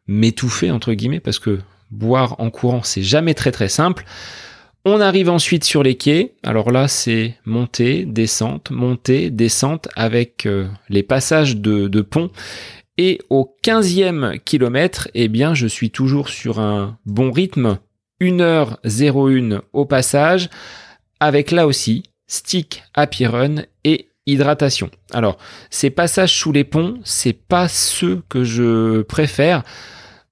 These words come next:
Beaucoup de coureurs dans la zone d'arrivée me disaient : «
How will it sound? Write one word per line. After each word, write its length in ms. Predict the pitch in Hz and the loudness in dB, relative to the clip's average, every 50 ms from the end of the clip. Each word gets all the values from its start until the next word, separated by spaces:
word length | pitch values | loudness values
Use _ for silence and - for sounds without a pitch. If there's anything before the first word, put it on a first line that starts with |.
| _ _ - | _ _ -10
Beaucoup 380 | 117 113 165 190 190 - 226 | -2 2 2 2 2 0 -4
de 60 | 190 - | -4 -2
coureurs 400 | - 196 185 151 151 170 190 175 | 0 2 4 4 4 4 4 2
dans 100 | 156 135 | 2 2
la 100 | 127 123 | 2 2
zone 180 | 127 147 143 | 2 2 2
d'arrivée 800 | 143 139 127 131 123 117 110 127 131 143 156 170 175 175 170 120 | 2 2 2 2 0 2 4 4 4 4 4 4 2 2 2 0
me 180 | 113 131 131 131 | 0 0 0 0
disaient : « 560 | 120 113 117 113 113 123 131 139 147 151 | 0 0 -2 0 0 0 2 2 0 0